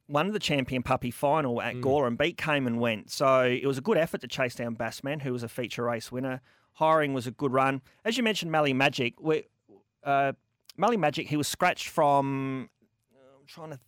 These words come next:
Speaker 1: think, the Produce,
Speaker 2: Yeah.
Speaker 1: I think, um, when he'd won one, the semi-final. So,
Speaker 2: Mm.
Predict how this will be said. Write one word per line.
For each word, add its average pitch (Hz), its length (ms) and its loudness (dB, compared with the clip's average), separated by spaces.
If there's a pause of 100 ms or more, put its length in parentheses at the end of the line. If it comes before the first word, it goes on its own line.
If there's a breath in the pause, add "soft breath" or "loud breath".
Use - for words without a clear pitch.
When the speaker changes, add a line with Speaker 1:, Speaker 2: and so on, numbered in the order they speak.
(240)
Speaker 1:
think, 160 240 -10
the - 80 -6
Produce, 208 800 -4
Speaker 2:
Yeah. 87 160 -4
Speaker 1:
I 104 60 -6
think, 240 340 -6 (360 soft breath)
um, 131 600 -2 (220)
when 135 360 -2
he'd 139 220 -6
won 139 280 0
one, 131 140 -6
the 113 80 -12
semi-final. 147 840 -4 (160)
So, - 180 -6
Speaker 2:
Mm. 139 340 2